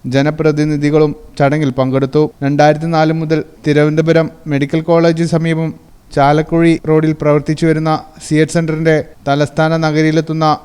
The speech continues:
നൂറുകണക്കിന് രോഗികൾക്ക് ആശാകേന്ദ്രമായി പ്രവർത്തിക്കുന്നു സി എച്ച് സെന്റർ. കേരളത്തിന്റെ വിവിധ ഭാഗങ്ങളിൽ നിന്ന് ആർ സി സിയിലും ശ്രീ ചിത്ര ഹോസ്പിറ്റലിലും ചികിത്സക്കായി എത്തുന്ന രോഗികൾക്കും കൂട്ടിരിപ്പുകാർക്കും സൗജന്യ താമസവും ഭക്ഷണവും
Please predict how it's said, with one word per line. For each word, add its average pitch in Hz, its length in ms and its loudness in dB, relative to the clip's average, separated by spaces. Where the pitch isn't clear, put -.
നൂറുകണക്കിന് 156 760 -2
രോഗികൾക്ക് 156 580 0
ആശാകേന്ദ്രമായി 165 880 0
പ്രവർത്തിക്കുന്നു 147 800 -2
സി 143 60 -4
എച്ച് 143 180 -2
സെന്റർ. 143 300 0
കേരളത്തിന്റെ 147 640 0
വിവിധ 147 420 0
ഭാഗങ്ങളിൽ 156 440 2
നിന്ന് 156 280 -2
ആർ 143 220 0
സി 156 200 -2
സിയിലും 156 440 0
ശ്രീ 160 240 2
ചിത്ര 156 360 0
ഹോസ്പിറ്റലിലും 165 800 0
ചികിത്സക്കായി 156 600 0
എത്തുന്ന 160 440 0
രോഗികൾക്കും 156 800 0
കൂട്ടിരിപ്പുകാർക്കും 175 1000 0
സൗജന്യ 151 440 0
താമസവും 165 560 0
ഭക്ഷണവും 160 580 0